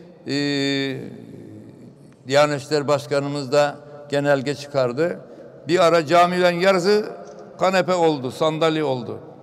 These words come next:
Doktor diyor ki, "Doktor zaten bayram namazı" Hepsi öyledir demiyorum, yanlış anlamasın.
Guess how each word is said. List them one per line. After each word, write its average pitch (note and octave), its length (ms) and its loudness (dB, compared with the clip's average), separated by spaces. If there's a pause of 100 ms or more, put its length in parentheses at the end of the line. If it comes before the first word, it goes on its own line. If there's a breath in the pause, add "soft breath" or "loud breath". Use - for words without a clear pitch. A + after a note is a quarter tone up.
(720)
Doktor F#3 420 4
diyor A3 240 4
ki, C#3 320 -2
"Doktor G3 360 2
zaten E3 500 0
bayram F3 360 2
namazı" C#3+ 240 -6 (120)
Hepsi D3 320 -2
öyledir C#3 380 -4
demiyorum, D3+ 460 -2 (140)
yanlış C3+ 340 -2
anlamasın. D3 580 -2